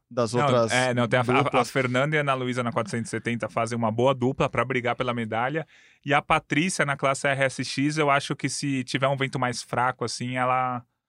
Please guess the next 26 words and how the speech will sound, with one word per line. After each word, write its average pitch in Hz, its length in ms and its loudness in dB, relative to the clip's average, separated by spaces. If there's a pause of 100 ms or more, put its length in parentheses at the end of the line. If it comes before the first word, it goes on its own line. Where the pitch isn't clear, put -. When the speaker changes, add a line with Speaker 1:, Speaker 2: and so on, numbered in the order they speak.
(340)
Speaker 2:
ela 110 200 -4
consegue 123 420 -4
um 123 40 0
resultado 123 380 -2
melhor. 131 240 2
Vamos 120 200 -2
ver 123 80 -2
o 123 60 0
que, 131 100 -10
que - 100 -10
vai 131 60 0
acontecer, 156 340 0
porque 135 140 0
a, 127 120 2
a - 60 -2
Patrícia 185 340 -2
tá 185 120 -2
sempre 196 260 -2
ali 156 180 0
nos 147 160 0
campeonatos 135 360 -2
mundiais, 123 420 0
Olimpíadas, 113 420 -2
sétimo, 110 500 -4
oitavo, 110 540 -2
nono, 117 480 2